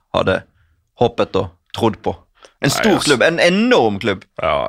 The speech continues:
Speaker 2: og så er det bare trist. Det er jo ikke så lenge siden Calciopoli-skandalen, og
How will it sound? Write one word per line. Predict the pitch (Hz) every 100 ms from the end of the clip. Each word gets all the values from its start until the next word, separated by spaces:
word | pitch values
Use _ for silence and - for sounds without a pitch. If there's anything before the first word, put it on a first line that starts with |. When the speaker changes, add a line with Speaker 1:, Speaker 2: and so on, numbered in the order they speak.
| - -
Speaker 2:
og | -
så | 90
er |
det | 82
bare | 85 -
trist. | - 87 - -
Det | 90
er |
jo | 87
ikke | - -
så | - - - 151 113 73
lenge | 82 76 73 78
siden | - 78 73 71 -
Calciopoli-skandalen, | 87 82 80 87 80 78 73 78 - - - _ _ - 95 85 80 78 76 78
og | 76 73